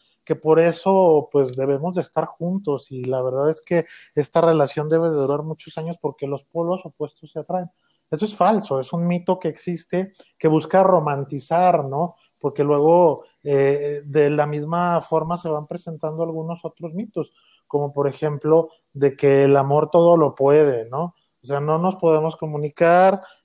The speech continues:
no existe atracción, eh, tenemos intereses para proyectos de vida muy distintos que van por diferentes caminos, pero no importa porque el amor todo lo puede, ¿no? Entonces,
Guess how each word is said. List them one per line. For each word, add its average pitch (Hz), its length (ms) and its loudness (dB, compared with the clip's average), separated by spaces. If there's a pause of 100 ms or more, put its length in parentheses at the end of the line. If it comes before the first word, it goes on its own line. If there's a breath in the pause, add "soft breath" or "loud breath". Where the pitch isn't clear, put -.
no 156 240 -4
existe 170 540 -6
atracción, 180 1040 -2 (260 loud breath)
eh, 139 720 2 (360)
tenemos 156 800 -6
intereses 143 800 -6 (400)
para 135 260 0
proyectos 139 500 -2
de 147 100 2
vida 147 260 0
muy 160 320 -2
distintos 151 600 -4
que - 80 -6
van 139 200 -2
por 156 160 -4
diferentes 139 540 -8
caminos, 170 480 -4 (240 loud breath)
pero 160 220 2
no 180 100 0
importa 180 480 0
porque 147 240 -2
el 143 80 2
amor 147 280 -2
todo 180 200 2
lo 160 200 -2
puede, 143 420 -2
¿no? 135 100 -14
Entonces, 151 480 -10